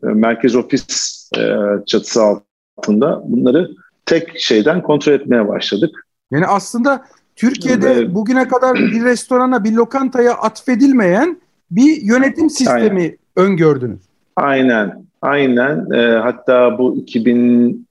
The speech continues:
Speaker 1: on üç, iki bin on dörtlerde yani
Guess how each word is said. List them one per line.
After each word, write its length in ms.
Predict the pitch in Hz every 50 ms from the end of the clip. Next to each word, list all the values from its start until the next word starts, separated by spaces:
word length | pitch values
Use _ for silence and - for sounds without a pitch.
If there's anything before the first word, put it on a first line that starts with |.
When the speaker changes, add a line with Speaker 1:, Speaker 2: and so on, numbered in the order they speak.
| _ _ _
Speaker 1:
on 180 | - 143 123 123
üç, 140 | 120 - -
iki 220 | 104 - - 120
bin 60 | 117
on 220 | 127 127 127 123 120
dörtlerde 640 | 120 110 107 - 110 104 101 98 92 90 - 117 120 131 139 127
yani 460 | 120 107 98 95 98 98 98 101 95